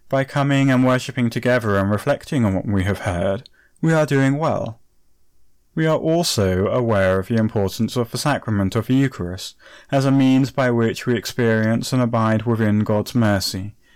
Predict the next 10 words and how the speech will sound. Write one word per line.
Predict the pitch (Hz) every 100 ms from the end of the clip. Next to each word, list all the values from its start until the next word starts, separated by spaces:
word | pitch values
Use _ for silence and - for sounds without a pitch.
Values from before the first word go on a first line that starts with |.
| -
extended | 123 - - 143 143 139
towards | 156 139 120 -
us | 87 -
in | 117
his | 120 -
Son, | - 113 85 104 - - _ -
our | 123 113
Saviour | 110 127 117 107 104 98
Jesus | 98 104 95 98
Christ. | - 135 101 104 - -